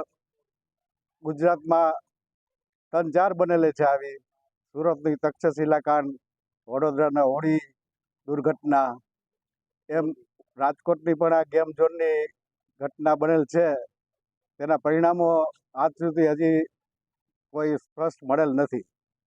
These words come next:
તો આ ઘટનાને ધ્યાને લઈ તમામ અધિકારીઓ સામે કડકમાં કડક પગલાં લે અને ગુજરાત સરકાર તમામ જગ્યાએ ગેમ ઝોનમાં કડક ચેકિંગ કરી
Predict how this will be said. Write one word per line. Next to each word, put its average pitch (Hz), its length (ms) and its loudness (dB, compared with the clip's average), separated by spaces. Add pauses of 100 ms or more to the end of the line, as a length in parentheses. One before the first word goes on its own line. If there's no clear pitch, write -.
(500)
તો 151 80 -2 (380)
આ 147 180 0
ઘટનાને 175 500 0
ધ્યાને 170 340 2
લઈ 175 220 0 (180)
તમામ 160 380 -2
અધિકારીઓ 165 480 0
સામે 160 260 -2
કડકમાં 160 480 -2
કડક 156 240 -2
પગલાં 165 340 0
લે 151 180 0 (540)
અને 139 160 -4
ગુજરાત 156 360 0
સરકાર 160 360 0
તમામ 165 360 -2
જગ્યાએ 160 440 -2
ગેમ 160 200 0
ઝોનમાં 156 420 0 (540)
કડક 151 280 -2
ચેકિંગ 165 360 -2
કરી 165 260 0